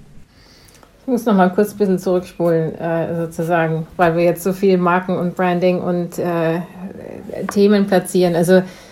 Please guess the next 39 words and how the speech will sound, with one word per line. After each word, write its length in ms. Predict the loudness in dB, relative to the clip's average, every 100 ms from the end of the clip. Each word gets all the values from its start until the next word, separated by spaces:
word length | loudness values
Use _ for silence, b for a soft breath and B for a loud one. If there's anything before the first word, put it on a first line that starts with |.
| B B B B B B -20 -10 0
wenn 180 | 2
ich 180 | 4 2
an 460 | 2 4 4 2 -2 B B _ _ -2
Werbespots 680 | 2 4 2 0 -2 -2 -2
denke, 560 | 0 0 0 0 -2 -6 -12 -20 _ _ _ _ _ _ -12 -8 -8 -10 -6
vor 220 | 2 4
Internet, 520 | 6 4 4 4 2 2
dann 120 | 2
ist 160 | 2 0
natürlich 580 | -2 0 -2 -4 -14
in 220 | -8 -6 -4
U-, 160 | -4 -4
in 140 | -2
den 100 | 0
U 80 | 2
S 140 | 0 0
A 160 | -4
zumindest 400 | -2 0 0 -2
Super 240 | -2 0 2
Bowl 240 | 2 2
immer 180 | 2 0
das 420 | 0 -2 -10 -8
Erste, 400 | 0 0 0 -2
was 160 | -2 -2
einem 200 | -2 -2
dazu 240 | -2 -2
einfällt. 440 | -2 -4 -4 -4
Ja, 140 | -2 -2
dreißig 380 | 2 2 2 -2
Sekunden, 500 | -2 2 2 2 2
sechs 300 | 2 0 0
Millionen 340 | 0 0 0
Euro 480 | 0 0 2 0 0
mittlerweile, 600 | -2 -2 -2 0 0 -2
so 120 | -2
die 120 | -4
Größenordnung. 680 | -4 -4 -4 -6 -6 -4 -4
Und 160 | -2 0
dann 200 | 0